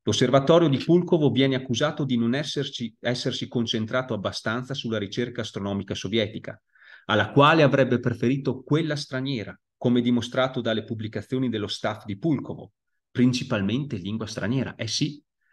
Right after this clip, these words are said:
perché allo scopo di farsi capire a livello internazionale, gli astronomi sovietici molto spesso pubblicavano in lingue straniere, visto che il russo era conosciuto da, da pochi e, come sappiamo, l'Unione Sovietica all'epoca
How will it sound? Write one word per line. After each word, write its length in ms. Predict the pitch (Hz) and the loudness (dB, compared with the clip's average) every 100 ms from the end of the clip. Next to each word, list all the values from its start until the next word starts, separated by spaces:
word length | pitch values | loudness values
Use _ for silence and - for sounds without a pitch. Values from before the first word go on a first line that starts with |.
| _ | _
perché 260 | - 110 117 | -4 2 4
allo 140 | 110 | 4
scopo 340 | 110 147 151 139 | 4 2 2 2
di 100 | 113 | 0
farsi 440 | - 123 135 - | 0 -2 -2 -6
capire 440 | - 98 113 101 90 | -8 -8 -4 -2 -2
a 60 | |
livello 300 | 90 92 104 | -2 -2 -2
internazionale, 1000 | 98 95 95 92 120 98 85 123 143 - _ | -2 -4 -6 -4 -2 -2 -2 -2 -4 -12 _
gli 140 | - | -2
astronomi 460 | 95 - 117 107 95 | -2 0 2 2 2
sovietici 600 | - 127 98 90 110 117 | 0 0 0 -2 -6 -4
molto 380 | 101 117 120 107 | 0 0 0 -2
spesso 420 | 98 98 92 139 | -6 -6 -6 -6
pubblicavano 600 | 117 98 90 92 98 110 | -6 -6 -6 -4 0 0
in 60 | 98 | 0
lingue 240 | 92 90 | -2 -4
straniere, 580 | - - 110 143 95 - _ _ - | -6 -2 0 2 0 -8 _ _ -6
visto 280 | 101 - | -4 -2
che 100 | - | -2
il 60 | 98 | 0
russo 340 | 110 123 - | 2 2 0
era 160 | 95 90 | -2 -4
conosciuto 420 | 104 95 101 95 | -4 -4 -6 -10
da, 160 | - - _ | -10 -14 _
da 240 | - 104 - | -10 -8 0
pochi 420 | 135 127 - - _ - _ | 0 0 -6 -14 _ -20 _
e, 140 | - | -12
come 420 | - 107 107 98 - | 2 4 4 2 -2
sappiamo, 600 | - 104 - 92 120 107 | 0 0 2 2 2 2
l'Unione 340 | 98 98 95 | 2 0 -2
Sovietica 560 | 95 101 95 104 113 104 | -4 -4 -4 -4 -4 -4
all'epoca 760 | 87 87 - 107 107 - - | -4 -6 -8 -2 -2 -2 -16